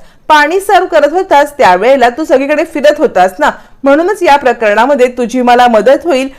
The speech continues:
म्हणून मी तुला बोलवलंय. म्हणजे तुला माहिती आहे ना, माझी बहीण काजू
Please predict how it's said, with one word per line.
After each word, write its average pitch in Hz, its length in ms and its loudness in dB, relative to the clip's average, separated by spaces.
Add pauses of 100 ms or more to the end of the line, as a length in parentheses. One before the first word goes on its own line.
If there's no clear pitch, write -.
(160)
म्हणून 370 220 0
मी 262 140 2
तुला 214 260 2
बोलवलंय. 196 540 0 (240)
म्हणजे 247 220 -4
तुला 294 260 -2
माहिती 285 320 -2
आहे 233 100 2
ना, 202 180 -2 (260)
माझी 254 340 0
बहीण 294 340 -2
काजू 190 460 -2